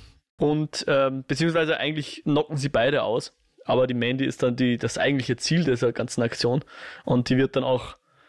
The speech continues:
äh, in, in deren Haus wird quasi gleich, nisten sie sich ein, oder?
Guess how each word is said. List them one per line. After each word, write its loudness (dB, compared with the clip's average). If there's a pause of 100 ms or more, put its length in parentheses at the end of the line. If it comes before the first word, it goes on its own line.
(640)
äh, 4 (1120)
in, 4 (580)
in 2
deren 0
Haus 2
wird 0
quasi -2
gleich, -2 (100)
nisten 0
sie 0
sich 0
ein, -2
oder? 0